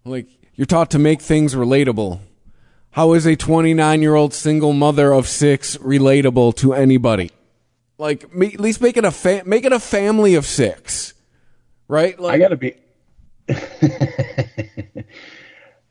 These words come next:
Speaker 2: It's misery porn, dude. I, I think it's, I mean, I, I, I, I don't know if that's a,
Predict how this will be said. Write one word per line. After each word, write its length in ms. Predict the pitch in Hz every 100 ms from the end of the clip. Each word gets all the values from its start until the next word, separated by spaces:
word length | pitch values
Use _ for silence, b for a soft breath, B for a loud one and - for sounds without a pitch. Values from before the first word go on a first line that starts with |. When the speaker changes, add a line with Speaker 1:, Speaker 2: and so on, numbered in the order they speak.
| -
Speaker 2:
It's 180 | 120
misery 460 | - 117 107 101 82
porn, 340 | - 82 -
dude. 240 | - 78 82
I, 200 | 104 117
I 40 |
think 160 | 117 120
it's, 160 | 113
I 160 | - 123
mean, 160 | 139 131
I, 80 | 127
I, 380 | 123 127 120
I, 120 | 123 -
I 140 | 123
don't 180 | 131 135
know 80 | 131
if 80 | 110
that's 180 | 113
a, 80 | 110